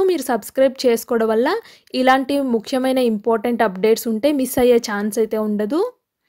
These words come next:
అలాగే మీకు తెలిసిన ఫ్రెండ్స్ ఎవరైనా అప్లై చేస్తే వాళ్ళకు కూడా తెలియచేయండి ఫ్రెండ్స్. అందరికీ ప్రిపరేషన్ అనేది చాలా ఈజీగా ఉంటుంది సిలబస్ తెలిస్తే.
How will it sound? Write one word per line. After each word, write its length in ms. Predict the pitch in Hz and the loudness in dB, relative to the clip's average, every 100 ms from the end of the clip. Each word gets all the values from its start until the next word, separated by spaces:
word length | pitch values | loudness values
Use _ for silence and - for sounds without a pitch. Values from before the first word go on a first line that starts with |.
| _ _ - | _ _ 0
అలాగే 340 | 240 254 277 294 294 - - | 4 4 4 2 2 -2 -6
మీకు 280 | 247 247 - | -6 -6 -2
తెలిసిన 360 | 240 240 285 277 | 0 0 0 0
ఫ్రెండ్స్ 340 | 240 220 254 | 0 0 2
ఎవరైనా 300 | 254 233 226 | 2 2 -2
అప్లై 240 | 214 226 | 0 -2
చేస్తే 340 | 233 226 220 320 | 2 0 2 2
వాళ్ళకు 400 | 294 220 220 247 | 4 4 4 2
కూడా 180 | 277 269 | 2 2
తెలియచేయండి 640 | 262 220 233 254 233 226 | 2 0 0 0 0 0
ఫ్రెండ్స్. 340 | 214 262 302 339 - _ | -2 -4 -4 -6 -8 _
అందరికీ 400 | 220 233 254 285 | -2 2 2 2
ప్రిపరేషన్ 560 | 269 233 220 240 240 254 | 0 0 4 2 2 -2
అనేది 220 | 240 240 | 0 0
చాలా 240 | 240 220 214 | 0 0 0
ఈజీగా 400 | 214 202 240 240 | -2 -2 0 0
ఉంటుంది 380 | 226 226 226 247 | 0 0 -2 -2
సిలబస్ 420 | 240 220 233 240 | 0 2 0 0
తెలిస్తే. 460 | 233 220 233 - | -4 -2 -4 -6